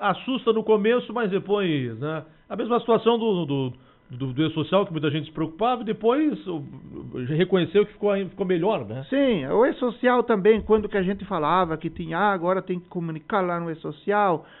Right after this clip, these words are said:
Speaker 2: ah, t-, com toda a venda que você faz." No fim, no começo foi.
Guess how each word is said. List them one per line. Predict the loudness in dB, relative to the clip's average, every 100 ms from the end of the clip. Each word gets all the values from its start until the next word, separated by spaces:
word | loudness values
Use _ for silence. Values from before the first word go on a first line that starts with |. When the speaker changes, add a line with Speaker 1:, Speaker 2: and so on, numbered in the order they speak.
| -20 -20
Speaker 2:
ah, | -6 -2 0 0 -2
t-, | -6 -10
com | -4 -4
toda | 0 0
a | 0
venda | 2 0 0
que | -4
você | -6 -6 -6
faz." | -4 0 2 2 0 -14 -20 -20 _
No | -4 -4 -4
fim, | -6 -4 -2
no | -2
começo | -2 2 2 2 -4
foi. | -4 2 2 0